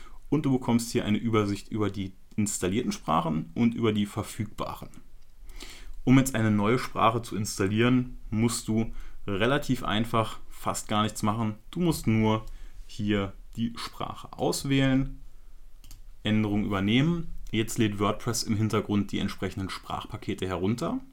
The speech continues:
Das kann einen kleinen Moment dauern. Ja, und das war's schon. Jetzt steht die Sprache zur Verfügung. Du kannst hier die Sprache wieder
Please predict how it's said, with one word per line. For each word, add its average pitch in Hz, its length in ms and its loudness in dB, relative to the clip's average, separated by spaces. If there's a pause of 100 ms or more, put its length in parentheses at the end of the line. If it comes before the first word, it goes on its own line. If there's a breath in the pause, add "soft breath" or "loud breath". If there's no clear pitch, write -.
Das - 180 -6
kann 98 160 0
einen 98 80 -2
kleinen 98 260 -2
Moment 90 300 -2
dauern. 127 400 -2 (1700 loud breath)
Ja, 107 240 4 (140)
und 107 140 4
das 131 140 4
war's 151 180 4
schon. 95 280 -2 (180)
Jetzt 120 320 0
steht - 220 0
die 113 60 0
Sprache 104 340 2
zur - 160 -4
Verfügung. 147 580 0 (480 loud breath)
Du - 80 -4
kannst 110 420 -2
hier 113 560 2 (240)
die 107 100 -2
Sprache 101 500 2
wieder 98 360 0